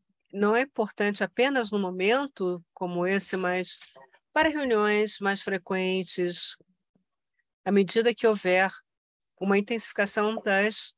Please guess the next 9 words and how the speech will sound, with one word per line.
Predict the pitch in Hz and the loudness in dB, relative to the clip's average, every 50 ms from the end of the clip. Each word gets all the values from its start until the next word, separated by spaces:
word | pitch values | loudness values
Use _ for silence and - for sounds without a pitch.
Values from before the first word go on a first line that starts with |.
| _ _ _ _ _ _ _ _ - | _ _ _ _ _ _ _ _ 0
negociações. | 214 220 202 226 220 - - 214 202 - - 196 196 190 214 | 2 2 4 4 2 2 0 -2 -4 -4 -4 -6 -6 -4 -4
Alguns | 208 202 202 - 269 302 311 | -4 -4 -4 -2 -2 -2 -2
comentários. | - - 330 311 277 247 226 208 - 208 196 175 175 175 185 190 185 - - | 0 0 0 2 2 0 -2 -2 -2 -2 0 0 0 0 -2 -4 -6 -6 -4
Um, | 214 220 226 233 262 285 - _ _ _ _ _ _ _ _ _ _ _ - | -2 -2 0 0 -2 -4 -8 _ _ _ _ _ _ _ _ _ _ _ -4
sobre | - - 254 220 226 | 0 0 2 2 2
a | 208 | 2
questão | 233 226 214 - 220 214 | 0 -2 -2 0 0 -2
de | 208 208 - | -2 -2 -4
engajamento. | 240 233 247 240 - 262 254 240 220 202 202 202 196 196 - - 190 175 175 180 | -6 -4 -4 -4 -2 -2 -2 0 0 0 0 0 -2 -4 -6 -6 -4 -4 -4 -4